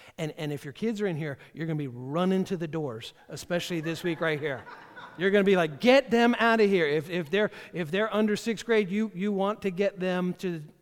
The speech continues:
appropriate children's ministry. That being said, husbands, make sure you bring your wives, okay? This is gonna be a real important one.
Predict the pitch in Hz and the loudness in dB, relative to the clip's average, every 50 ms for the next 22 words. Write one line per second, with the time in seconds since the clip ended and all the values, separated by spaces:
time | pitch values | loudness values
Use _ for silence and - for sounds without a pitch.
0 | _ _ _ - 190 185 175 - 180 170 160 - - 196 185 180 165 143 135 156 | _ _ _ -6 -6 -6 -4 -4 -6 -6 -6 -4 -4 -4 -2 -2 -4 -6 -6 -6
1 | 151 143 127 - - 147 117 - - - - - 185 196 226 233 233 240 226 208 | -6 -6 -8 -8 -12 -14 -14 -14 -20 -20 -12 -4 0 0 0 2 2 2 2 2
2 | - 226 214 185 139 127 - - - - 180 190 208 185 190 247 254 233 - - | 2 2 2 2 0 -2 -10 -20 -12 -4 0 0 0 2 0 0 0 0 -4 -8
3 | - - - _ 185 202 233 - - - 247 233 214 208 175 214 208 208 202 190 | -18 -20 -16 _ -2 -2 -2 -2 -2 -6 -4 -4 -4 0 2 2 2 4 2 2
4 | 185 165 131 120 110 - - - - 160 160 - 190 180 185 190 175 165 160 180 | 0 -2 -4 -6 -12 -14 -18 -12 -10 -10 -8 -4 -4 -2 -2 -2 -2 -2 -4 -6
5 | 170 - 202 185 - - 196 196 190 165 190 196 185 175 175 190 190 196 190 185 | -4 -4 -6 -6 -2 0 0 0 2 2 2 2 2 2 2 2 2 2 0 0
6 | - 202 202 196 185 180 165 131 | 0 0 0 0 0 -2 -2 -2